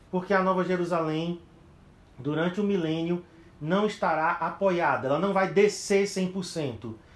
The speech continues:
mas ela vai estar perto da terra, pairando sobre a terra. Por quê?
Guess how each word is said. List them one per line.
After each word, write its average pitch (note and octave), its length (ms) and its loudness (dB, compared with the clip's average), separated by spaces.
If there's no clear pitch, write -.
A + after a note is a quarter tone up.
mas C3+ 140 -2
ela D#3+ 200 2
vai D#3+ 140 2
estar D#3+ 520 -2
perto G3+ 380 2
da D#3+ 140 2
terra, B2+ 380 -4
pairando F3+ 760 0
sobre D3 300 -2
a C3+ 60 0
terra. A#2 420 -6
Por F#3 200 -2
quê? B2+ 260 -2